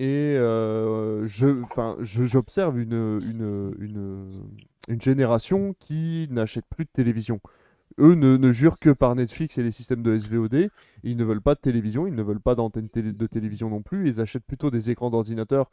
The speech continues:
pour ne pas avoir à brancher le câble de la télé et ne pas s'ennuyer avec ça. Et cette génération-là a besoin des fonctionnalités que propose normalement une télévision classique,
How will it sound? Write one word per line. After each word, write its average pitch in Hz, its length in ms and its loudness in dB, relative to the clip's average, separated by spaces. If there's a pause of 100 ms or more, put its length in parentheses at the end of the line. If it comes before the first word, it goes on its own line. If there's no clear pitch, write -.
(260)
pour 120 160 0
ne 120 60 2
pas 123 220 4
avoir 123 260 4
à 113 80 0
brancher 117 320 -4
le 113 80 -10
câble 110 220 -2
de 113 60 -2
la 104 120 -2
télé 127 240 -2
et 127 40 -2
ne 113 60 -8
pas 113 140 -2
s'ennuyer 113 320 -4
avec 104 180 -4
ça. 208 200 -2 (1300)
Et - 80 4
cette 131 220 2
génération-là 123 800 2
a 165 160 8
besoin 139 420 4
des 135 120 0
fonctionnalités 117 800 -4
que - 140 4
propose 147 520 -2
normalement 113 560 -2
une 127 160 -8
télévision 113 460 -4
classique, - 640 -8